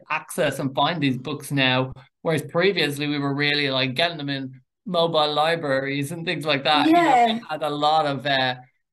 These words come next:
Speaker 1: it was a lot more tricky to do all that stuff. Whereas now there's much more exposure and there's much more ways of getting them. And I think that that's a great thing. And there's more reviews and there's more kind of people putting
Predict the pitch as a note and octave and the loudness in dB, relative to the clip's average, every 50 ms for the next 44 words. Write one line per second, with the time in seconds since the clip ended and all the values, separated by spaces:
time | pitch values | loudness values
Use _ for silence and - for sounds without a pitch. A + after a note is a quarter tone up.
0 | _ _ - G3+ F3+ F#3 G3 F#3 F3+ F#3 F#3 F#3 - G3 F3+ D#3+ D#3 D3+ - - | _ _ -10 -6 0 2 4 6 6 6 6 4 2 -2 -4 -2 -2 -2 -4 -6
1 | - - F3+ F3 F3 F3 - F#3 D3 C3+ C#3 C#3 C#3 - D#3 C#3 - D#3 D#3+ E3 | -6 -2 0 0 0 0 -2 -2 0 0 -2 -2 -4 -8 -8 -6 -4 -2 -2 0
2 | D#3+ D3+ C#3+ C#3 C3+ C#3+ C3+ - - - - - D#3 C#3+ C3+ B2+ C3+ - D#3+ D3+ | 2 2 0 0 0 -2 -4 -4 -6 -10 -12 -8 -4 -4 -4 -4 -6 -8 -4 -2
3 | C#3 C#3 C3+ C#3+ D#3 D#3 D#3 D3+ D3+ D3+ D3 D3 C#3+ C#3 C#3 C3+ - _ _ _ | -2 -2 -2 -4 -4 -2 0 2 2 2 0 0 -2 -4 -6 -10 -20 _ _ _
4 | _ - D#3 C3+ B2+ E3 D#3+ D#3+ D#3+ D#3 D#3 - - D#3+ C#3+ C3+ C3 - - - | _ -6 -6 -4 -2 -2 -2 -2 -2 -4 -6 -6 -6 -6 -6 -6 -6 -10 -6 0
5 | D#3 C#3+ D3 D#3+ D#3+ C#3 D3 D3 C3+ C3+ C3 B2 D3+ D3+ D3+ D3 C#3+ D3+ D3+ C#3 | 2 2 2 2 0 -2 -2 -4 -4 -4 -4 -6 -6 -8 -8 -8 -8 -8 -4 -2
6 | C3+ C3+ C3+ C3+ - G3 F3 D3+ C#3 C#3+ C#3 D3 C#3+ C3+ D3 C#3+ C#3 C#3+ C3 C3+ | 0 0 0 0 -2 -6 -8 -4 0 2 2 2 2 2 0 -2 0 0 0 0
7 | C#3+ C#3+ C#3 C3 C3 C3 C3 - D3+ D3 D3 C#3+ E3 D#3 D3 C#3 C#3+ D3+ C#3+ - | 0 -2 -4 -6 -6 -8 -8 -8 -6 -6 -4 -4 -4 -4 -4 -4 -4 -4 -4 -6
8 | C#3+ B2 - C#3+ C#3 C3+ C#3 C#3 C#3 - D3+ C#3 C3 C3 C3 C3 C3 C3+ - - | -8 -10 -8 -6 -4 -4 -4 -6 -8 -8 -6 -6 -4 -4 -6 -8 -12 -16 -20 -20
9 | - _ _ _ - E3+ E3 D3 C#3+ D#3+ E3 E3+ D#3 D3+ D3 C3 B2+ D3 D#3 D#3 | -20 _ _ _ -8 -6 -4 -2 0 2 2 2 2 2 0 0 0 0 0 0
10 | D#3 D#3 D3+ C#3 B2+ D3+ C#3+ C#3 C#3+ C#3 C#3 D3 D#3 D#3 D3+ D3 D3 C#3+ C#3+ - | 0 -2 -4 -4 -2 -2 -2 -2 -2 -4 -4 -6 -8 -6 -4 -2 -4 -4 -4 -6
11 | E3+ D#3+ C#3+ C#3 B2+ - - - D3+ D#3+ C#3+ - D3 C#3 C3 C3+ - - F3 E3+ | -6 -6 -4 -4 -4 -6 -8 -8 -6 -6 -6 -4 -4 -4 -4 -4 -6 -8 -8 -6
12 | E3 D3+ C#3+ C3+ C#3+ C#3 | -4 -4 -4 -4 -6 -8